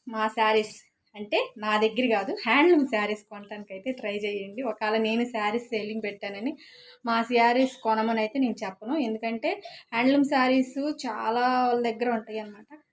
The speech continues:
ఇవి కంఫర్ట్ అన్నమాట, మనకి వెయిట్ కానీ, ఆ, బాడీకి ఫిట్‌నెస్, ఆ, ఇబ్బంది ఏమి లేకుండా మీకు హాయిగా ఉండిద్ది అన్నమాట. హ్యాండ్లూమ్ శారీస్ ఏంటంటే దీంట్లో కాటన్ మిక్స్ అయి ఉండిద్ది.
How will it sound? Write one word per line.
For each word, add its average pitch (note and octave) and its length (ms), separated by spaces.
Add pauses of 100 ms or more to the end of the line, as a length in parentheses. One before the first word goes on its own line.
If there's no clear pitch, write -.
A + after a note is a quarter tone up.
ఇవి B3+ 180 (180)
కంఫర్ట్ C4+ 440
అన్నమాట, A3 340
మనకి G#3 260
వెయిట్ G#3+ 380 (120)
కానీ, G3 400 (420)
ఆ, G#3 260
బాడీకి G#3+ 840
ఫిట్‌నెస్, A#3 600 (360)
ఆ, G#3+ 40 (760)
ఇబ్బంది C#4 340
ఏమి B3 120
లేకుండా A3 480 (500)
మీకు A#3+ 220 (280)
హాయిగా C#4 420
ఉండిద్ది A3+ 280
అన్నమాట. G3+ 280
హ్యాండ్లూమ్ A#3 400
శారీస్ A3+ 380
ఏంటంటే G#3+ 500
దీంట్లో A#3+ 300
కాటన్ A#3+ 420
మిక్స్ A3 240
అయి G#3+ 160
ఉండిద్ది. G3+ 400